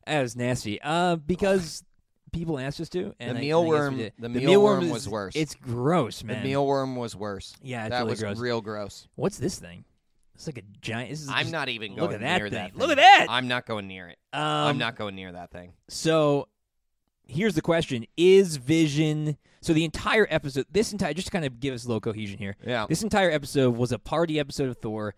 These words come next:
Speaker 2: Yeah.
Speaker 1: That's all it was.
Speaker 2: Yeah.
Speaker 1: Uh, him and Captain Marvel had a fight.
Speaker 2: Yeah.
Speaker 1: Um, he's scared of his mom. That's
Speaker 2: Sure.
Speaker 1: it. The
Speaker 2: Who
Speaker 1: big
Speaker 2: isn't?
Speaker 1: thi-,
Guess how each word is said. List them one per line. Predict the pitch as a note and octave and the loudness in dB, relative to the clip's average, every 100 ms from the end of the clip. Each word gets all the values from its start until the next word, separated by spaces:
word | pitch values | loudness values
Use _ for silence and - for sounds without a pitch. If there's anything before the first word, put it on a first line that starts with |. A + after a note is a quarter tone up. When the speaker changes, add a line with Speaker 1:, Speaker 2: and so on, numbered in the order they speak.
| _ | _
Speaker 2:
Yeah. | A#2+ A2+ | 0 0
Speaker 1:
That's | B2+ | 2
all | C#3 C#3+ F#3+ | 6 8 6
it | C#3+ | 6
was. | B2+ B2 A#2+ A#2+ - | 4 4 0 -4 -10
Speaker 2:
Yeah. | A2+ A#2 A2 - _ | -4 -2 -2 -8 _
Speaker 1:
Uh, | B2+ A#2 | -4 0
him | D#3+ | 0
and | F#3+ | 0
Captain | F3 E3 D#3+ | 0 0 2
Marvel | D3+ C#3+ | 2 2
had | C#3 | 0
a | C#3 | 0
fight. | B2+ B2 A#2+ - _ _ | 0 0 0 -6 _ _
Speaker 2:
Yeah. | A2 A#2 A#2+ A2+ A2+ A2+ | 0 2 2 0 0 -2
Speaker 1:
Um, | A2+ A2+ G#2+ G#2+ | -4 -6 -12 -12
he's | B2+ B2+ | -10 -8
scared | - C3 | -2 -2
of | A#2+ | -2
his | A2 | -4
mom. | G#2+ G2+ G2 - _ _ _ _ _ | -6 -6 -10 -14 _ _ _ _ _
That's | - C3 | -8 -4
Speaker 2:
Sure. | - G2+ | -2 -4
Speaker 1:
it. | - _ _ _ _ _ _ - | -8 _ _ _ _ _ _ 0
The | D3 | 2
Speaker 2:
Who | B2 | 4
Speaker 1:
big | D3+ F3+ | 4 2
Speaker 2:
isn't? | D3+ | 0
Speaker 1:
thi-, | - D#3 | -8 -8